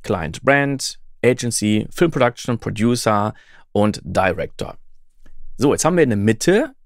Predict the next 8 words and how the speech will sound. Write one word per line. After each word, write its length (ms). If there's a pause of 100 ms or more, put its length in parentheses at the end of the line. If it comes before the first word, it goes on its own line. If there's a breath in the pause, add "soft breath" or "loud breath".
(680)
fünf 460
verschiedene 720 (100)
Videos. 640
Das 300
wären 300
in 200
dem 300
Fall 440